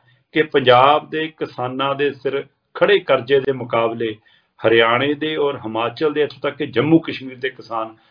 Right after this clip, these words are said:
ਕਰਜ਼ਾ ਤਾਰਨ 'ਚ ਸਾਤੋਂ ਮੋਹਰੀ ਨੇ। ਸਾਡੇ ਵਾਲੇ ਕਿਸਾਨ ਕਰਜ਼ਾ ਤਾਰਨ 'ਚ ਕਾਫੀ ਪਿੱਛੇ ਨੇ।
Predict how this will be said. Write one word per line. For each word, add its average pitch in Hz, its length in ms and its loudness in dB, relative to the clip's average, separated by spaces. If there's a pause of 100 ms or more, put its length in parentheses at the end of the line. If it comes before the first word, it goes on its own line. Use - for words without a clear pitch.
(100)
ਕਰਜ਼ਾ 127 300 6
ਤਾਰਨ 151 420 6
'ਚ - 60 -16
ਸਾਤੋਂ 107 340 -6
ਮੋਹਰੀ 101 260 -4
ਨੇ। 113 220 -8 (180)
ਸਾਡੇ 123 260 2
ਵਾਲੇ 123 140 4
ਕਿਸਾਨ - 280 -4
ਕਰਜ਼ਾ 117 320 -4
ਤਾਰਨ 139 320 2
'ਚ 123 80 -14
ਕਾਫੀ 107 300 -6
ਪਿੱਛੇ 101 360 -10
ਨੇ। 104 180 -12